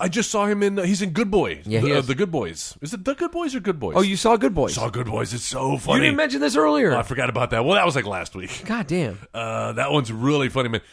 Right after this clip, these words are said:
Speaker 1: Man, in a fi-, in a summer that already had Booksmart, which was a great, like,
Speaker 2: Booksmart's
Speaker 1: that,
Speaker 2: really
Speaker 1: that's
Speaker 2: good.
Speaker 1: an immediate classic for me.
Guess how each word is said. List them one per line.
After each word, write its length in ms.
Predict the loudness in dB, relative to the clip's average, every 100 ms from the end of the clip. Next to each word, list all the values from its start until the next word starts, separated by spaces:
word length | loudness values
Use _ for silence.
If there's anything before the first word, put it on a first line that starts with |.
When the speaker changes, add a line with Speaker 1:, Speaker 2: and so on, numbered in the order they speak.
| -8
Speaker 1:
Man, 220 | -2 -2
in 100 | 0
a 40 | -2
fi-, 200 | -4 -6
in 140 | -4
a 200 | -4 -4
summer 440 | -10 -6 -4 -2 -2
that 160 | -2
already 240 | -2 -2 -2
had 240 | -4 -4
Booksmart, 540 | -4 -4 -6 -4 -4 -6 _ _ _ -16
which 180 | -8 -6
was 100 | -4
a 80 | -6
great, 500 | -8 -10 -4 -4 -2
like, 140 | -4 -2
Speaker 2:
Booksmart's 400 | -2 0 0 0
Speaker 1:
that, 60 |
Speaker 2:
really 120 | -4
Speaker 1:
that's 160 | -2 0
Speaker 2:
good. 80 | 0
Speaker 1:
an 80 | -2
immediate 400 | 0 0 0 -4
classic 420 | -6 -6 -6 -8
for 80 | -8
me. 200 | -8